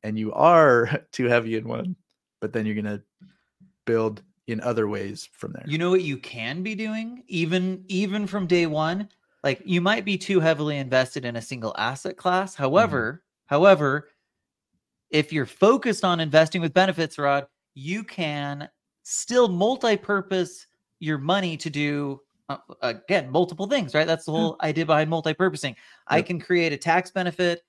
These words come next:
Speaker 2: an investment benefit, and a, um, savings benefit, like a emergency benefit, right? I can
Speaker 1: Mm-hmm.
Speaker 2: do multiple things with the same dollar.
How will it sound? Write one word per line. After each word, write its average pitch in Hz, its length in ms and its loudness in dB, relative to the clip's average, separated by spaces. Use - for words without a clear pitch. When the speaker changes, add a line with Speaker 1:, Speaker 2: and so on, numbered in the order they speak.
Speaker 2:
an 147 140 -2
investment 165 480 0
benefit, 160 560 -2
and 151 640 -2
a, 135 720 -2
um, 113 320 -2
savings 165 460 2
benefit, 135 520 -4
like 123 220 -2
a 120 340 -2
emergency 180 460 -2
benefit, 117 480 -6
right? 143 160 0
I 160 100 4
can 202 100 -2
Speaker 1:
Mm-hmm. 190 60 -2
Speaker 2:
do 175 140 0
multiple 175 540 -2
things 160 480 -10
with 151 100 -8
the 143 80 -14
same 143 240 -8
dollar. 135 520 2